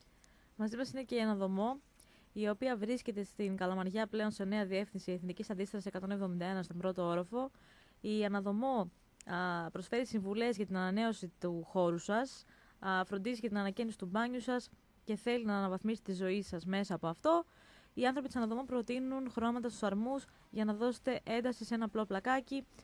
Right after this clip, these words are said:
Το design δεν κοστίζει. Αν εμπιστευτείτε τους κατάλληλους ανθρώπους, θυμίζουμε, Εθνικής Αντίστασης εκατόν εβδομήντα ένα, τηλέφωνο είκοσι τρία έντεκα δύο σαράντα ένα πεντακόσια οκτώ. Και μαζί μας φυσικά είναι και στοίχημαν.gr,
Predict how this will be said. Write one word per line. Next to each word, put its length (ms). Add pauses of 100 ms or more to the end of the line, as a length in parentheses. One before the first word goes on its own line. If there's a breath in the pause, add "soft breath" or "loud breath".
(120)
Το 100
design 340
δεν 220
κοστίζει. 540 (260 loud breath)
Αν 220
εμπιστευτείτε 340
τους 100
κατάλληλους 580
ανθρώπους, 460
θυμίζουμε, 500 (380 loud breath)
Εθνικής 420
Αντίστασης 360
εκατόν 260
εβδομήντα 340
ένα, 320 (240 loud breath)
τηλέφωνο 420
είκοσι 200
τρία 180
έντεκα 280
δύο 160
σαράντα 320
ένα 140
πεντακόσια 480
οκτώ. 340 (420 loud breath)
Και 160
μαζί 200
μας 120
φυσικά 320
είναι 120
και 100
στοίχημαν.gr, 1080